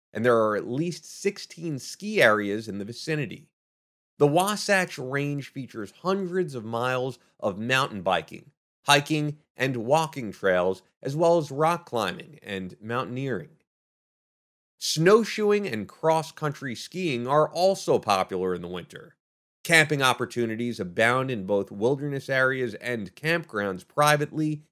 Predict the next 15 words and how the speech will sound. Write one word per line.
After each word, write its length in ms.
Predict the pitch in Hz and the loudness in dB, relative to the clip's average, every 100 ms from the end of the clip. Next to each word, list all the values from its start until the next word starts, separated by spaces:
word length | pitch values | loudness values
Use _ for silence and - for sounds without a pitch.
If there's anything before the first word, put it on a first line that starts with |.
| _ - | _ -2
and 340 | 107 98 98 | -2 -2 -8
state-owned. 800 | - - 85 85 - 107 98 82 - _ _ _ _ _ _ _ _ _ _ | -16 -12 -10 -8 -6 -4 -4 -8 -16 _ _ _ _ _ _ _ _ _ _
Spanish 640 | - - 185 202 226 214 - | -8 2 6 6 4 -2 -6
Fork 440 | - 170 165 - | -2 0 0 -4
Canyon 520 | - 165 180 175 101 87 | -12 -2 0 0 -4 -6
is 140 | 92 | -6
located 560 | 113 123 123 113 104 90 | 0 0 0 -2 -4 -2
just 340 | 110 160 - | 0 0 -2
an 80 | 147 | -6
hour 360 | 139 135 123 | -2 0 0
south 480 | 113 - 151 143 110 | -4 -2 0 0 -2
of 120 | 113 | -8
Salt 380 | - 98 87 85 | -8 -2 -2 -4
Lake 300 | 90 95 90 | -6 -6 -6
City. 480 | - 160 139 - | -8 -6 -4 -6